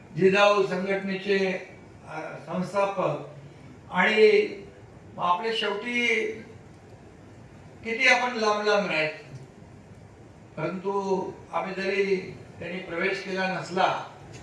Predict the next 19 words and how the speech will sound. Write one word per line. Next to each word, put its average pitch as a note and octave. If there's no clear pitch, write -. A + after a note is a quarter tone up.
तरी F3+
सुद्धा G3
प्रत्येक G#3
वेळेला F#3
निलेश F3+
सांबरे F3+
आणि F3
एकनाथ D#3
शिंदे D3+
या E3
दोघांनी E3+
एकमेकाला E3+
पूरक G3+
भूमिका E3
घेतली. C#3+
असे A3
निलेश G#3+
सांबरे G#3
म्हणाले G#3